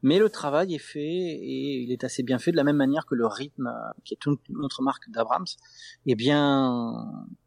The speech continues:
est bien fait, c'est-à-dire que ça s'enchaîne, ça s'enchaîne. Tu, tu as pas le temps de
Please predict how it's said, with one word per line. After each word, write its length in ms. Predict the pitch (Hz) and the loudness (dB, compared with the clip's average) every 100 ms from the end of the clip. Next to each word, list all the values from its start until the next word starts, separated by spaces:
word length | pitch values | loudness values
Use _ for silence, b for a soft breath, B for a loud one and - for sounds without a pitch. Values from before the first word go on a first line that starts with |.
| - | -10
est 140 | 131 117 117 - 131 | -8 -10 -14 -20 -4
bien 240 | 156 151 | 0 0
fait, 280 | - 131 151 | 2 2 2
c'est-à-dire 500 | - - 104 - 127 | 0 -10 -6 -4 -4
que 80 | - | -6
ça 140 | 123 | -8
s'enchaîne, 380 | - 107 - 123 | -8 -8 -6 -8
ça 120 | - | -8
s'enchaîne. 500 | - 107 - 120 - B B B B - | -10 -8 -4 -4 -6 B B B B -10
Tu, 1120 | - 110 107 107 104 101 101 101 98 98 104 | -2 2 2 2 0 -2 -4 -6 -8 -8 -10
tu 100 | - | -4
as 60 | 113 | 0
pas 120 | 139 | 2
le 80 | 123 | 0
temps 320 | - 143 151 | 2 2 2
de 320 | 131 127 117 | 0 -4 -6